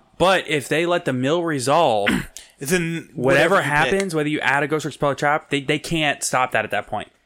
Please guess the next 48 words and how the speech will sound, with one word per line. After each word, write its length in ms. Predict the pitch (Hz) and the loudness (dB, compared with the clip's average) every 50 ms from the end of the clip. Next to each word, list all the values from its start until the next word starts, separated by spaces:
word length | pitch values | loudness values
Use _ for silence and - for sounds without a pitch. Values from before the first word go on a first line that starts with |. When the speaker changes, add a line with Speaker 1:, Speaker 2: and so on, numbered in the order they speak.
| _ _ | _ _
Speaker 1:
It's 180 | - 123 - - | -10 -8 -8 -6
too 160 | - 143 135 | -6 -4 -2
late. 300 | 127 117 95 - - - | 0 0 -2 -2 -4 -2
That's, 180 | - 127 131 - | -2 -2 0 0
that's 200 | 139 139 131 139 | -2 -2 -2 -2
my 260 | 139 135 135 135 127 | 0 2 2 2 2
interpretation 600 | 123 113 131 123 - 120 - 120 113 107 - 113 | 0 -2 -4 -4 -4 -4 -6 -6 -6 -6 -8 -8
of 160 | 110 107 104 107 | -8 -8 -6 -8
this 160 | 104 - - | -8 -8 -6
text 300 | - 135 127 104 92 - | -6 -4 -4 -6 -6 -10
Speaker 2:
Yeah. 20 | 101 90 | -12 -14
Speaker 1:
anyway. 200 | 78 71 - - _ | -14 -14 -16 -16 _
Speaker 2:
Yeah. 280 | - 175 170 147 - - | -6 -2 -2 -2 -2 -2
Now, 140 | 196 208 202 | -2 -2 -2
granted, 300 | 185 220 233 240 220 190 | 0 2 0 0 0 -2
this 200 | 208 214 196 - | -2 -2 -2 -2
is 60 | - | 0
just 260 | - 190 185 165 - - | 0 0 2 2 0 0
translated 580 | - 185 175 175 160 151 170 170 170 160 151 | 0 0 0 0 0 0 0 0 0 0 0
O 120 | - 151 151 | -2 -2 -2
C 120 | - 135 | -2 -4
G 140 | 127 - 117 | -4 -6 -6
text, 400 | - - 120 107 101 - - - - - - - - - - - - | -4 -4 -4 -4 -4 -4 -6 -6 -8 -12 -18 -20 -20 -20 -16 -6 -2
so 200 | - - 185 170 | 0 2 4 4
it 80 | 165 147 | 4 4
doesn't 240 | 185 185 175 170 | 2 0 0 2
have, 200 | 180 170 165 160 - _ - | 0 0 0 -2 -6 _ 0
uh, 160 | 147 147 - - | 0 0 2 2
our 340 | 147 147 160 160 165 165 160 | 2 4 4 4 2 0 -2
problem-solving 640 | - - 165 156 156 160 156 - 160 156 151 151 | -2 0 2 2 2 0 0 0 0 -2 -2 -4
card 240 | 139 - 139 143 143 - | -6 -4 -2 -2 -2 -2
text. 240 | 175 175 180 - | -4 -4 -4 -4
But 100 | - - - | -6 -2 -2
based 200 | 165 180 175 - | -2 -2 -2 -4
on 80 | 180 170 | -8 -6
this 160 | 170 - - | -8 -6 -2
wording, 360 | 226 220 233 240 269 269 240 - _ _ - - - - _ _ - - | -2 -2 -2 -2 -4 -8 -10 -14 _ _ -20 -20 -20 -20 _ _ -2 0
um, 720 | 151 170 175 180 180 175 175 170 170 170 160 151 139 _ _ _ _ _ - | 2 2 2 2 0 -2 -4 -4 -8 -12 -12 -14 -16 _ _ _ _ _ 0
I 120 | 151 156 | 0 0
think 320 | - - 185 185 180 170 170 | 2 0 -4 -4 -2 -4 -4
you 80 | 165 | -4
could 140 | 143 170 165 | -4 -2 -2
still 280 | - - - 143 127 127 | -2 0 0 2 2 4
ash 240 | 127 139 147 - | 4 4 2 2
it, 140 | 180 180 160 | -2 -2 -4
even 200 | 131 151 156 156 | -4 -6 -4 -4
if 120 | 143 139 - | -6 -6 -6
you're, 180 | 151 143 139 | -8 -10 -10